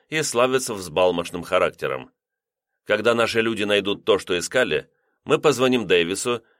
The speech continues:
и он снова обратится к миссис Слоун с какой-нибудь просьбой.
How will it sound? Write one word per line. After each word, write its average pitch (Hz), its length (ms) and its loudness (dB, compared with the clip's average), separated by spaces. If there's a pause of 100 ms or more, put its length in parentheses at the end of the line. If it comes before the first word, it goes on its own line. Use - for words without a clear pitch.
и - 80 -4
он 135 160 2
снова 139 320 2
обратится 110 520 0
к - 80 -12
миссис 104 380 -4
Слоун 143 480 -2
с - 80 -12
какой-нибудь 95 640 -2
просьбой. 73 560 0